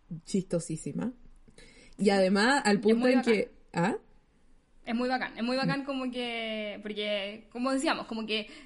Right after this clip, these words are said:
Speaker 2: Davy es como unapologetically como la mejor y como quiere
Speaker 1: Mm.
Speaker 2: ser número uno y quiere tenerlo todo, ¿cachai?
Speaker 1: Exacto. Y tiene,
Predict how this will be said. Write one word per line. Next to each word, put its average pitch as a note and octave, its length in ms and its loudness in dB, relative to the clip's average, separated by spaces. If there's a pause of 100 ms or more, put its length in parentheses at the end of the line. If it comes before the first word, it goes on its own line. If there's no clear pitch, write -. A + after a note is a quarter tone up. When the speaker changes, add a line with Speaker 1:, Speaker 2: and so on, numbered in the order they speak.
Speaker 2:
Davy A3 640 -6
es C#4 120 -4
como C4+ 160 -6
unapologetically A#3+ 1600 -8
como A#3+ 520 -12
la B3 180 0
mejor A#3 540 -4
y G#3+ 60 -6
como G#3 180 -6
quiere A3 160 -6
Speaker 1:
Mm. F#3 80 -2
Speaker 2:
ser G#3+ 260 0
número G#3+ 240 -6
uno A3 300 -8
y G3 60 -12
quiere A#3 180 -4
tenerlo A#3 260 -4
todo, E3+ 240 -10
¿cachai? - 240 -14 (420)
Speaker 1:
Exacto. - 520 -8 (680)
Y F#3+ 200 0
tiene, G#3+ 320 4